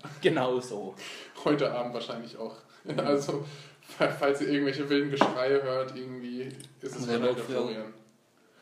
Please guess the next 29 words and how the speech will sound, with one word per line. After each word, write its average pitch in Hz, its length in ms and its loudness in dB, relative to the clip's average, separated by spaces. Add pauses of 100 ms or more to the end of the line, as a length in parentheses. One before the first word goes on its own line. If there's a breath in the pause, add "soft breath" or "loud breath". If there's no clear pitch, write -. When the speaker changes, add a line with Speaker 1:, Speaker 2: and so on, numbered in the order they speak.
(500 soft breath)
Speaker 2:
Wo 156 80 -12
ist 139 140 -12
es - 100 -16
eklig? 131 340 -14
Ja, 135 120 -12
aber 135 300 -10
Abend. 135 260 -14 (1600 loud breath)
Ich 131 100 0
muss 175 180 8
ja 165 60 6
morgen 151 280 6
auch 135 120 0
wieder 131 180 2
arbeiten. 120 420 4
Red 135 200 -2
du 185 60 -4
mal 170 140 -2
kurz 131 220 -6
weiter. 113 240 -4 (440)
Speaker 1:
Ja. 110 160 -6 (1300)
Also. 117 380 -10 (560)
Na, 131 340 0
ihr, 165 280 2 (140)
jetzt, - 600 -6
jetzt 127 240 -8
kommen 131 240 -4
die 120 80 -8
guten 127 320 -10
Themen. 110 320 -14